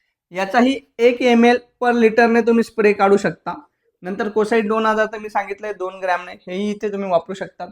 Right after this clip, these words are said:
आता यांच्यामध्ये महाराज तुम्ही अँटीबायोटिक टाका, जसं की streptocycline दोन ग्रॅम पंधरा लिटरच्या पंपाला, व्हॅलिडामायसिन दोन एम एल एका लिटरला,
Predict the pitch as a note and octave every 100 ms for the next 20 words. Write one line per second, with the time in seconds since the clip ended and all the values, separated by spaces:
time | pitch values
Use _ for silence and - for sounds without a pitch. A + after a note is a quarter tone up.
0 | _ _ _ - - - G#3+ G3+ G3+ C#4
1 | C4 B3 B3 A3 F3+ F#3+ - _ _ _
2 | _ A3+ A3+ C4 C4 _ F#3+ G#3 G3+ B3
3 | A3 G3+ G3 G3+ - E3+ - - _ _
4 | _ F3 G3 G#3 A#3+ A#3 B3 - _ _
5 | _ A3+ G#3+ B3 A#3+ A#3+ G#3 A3 A3+ B3
6 | - _ _ _ _ E3 F#3+ A#3 A#3 A3
7 | A3+ A3 G3 G3+ G3+ G3+ G#3 G3+ G3 G3
8 | G3+ G3+ C#4 _ _ _ D#3+ F3 G#3+ A3+
9 | A#3 A#3 A3+ A#3+ A#3+ - _ F3 D#3 G#3
10 | A#3 G#3 G#3+ A3 - E3 F#3+ G3+ G3 G3
11 | F#3+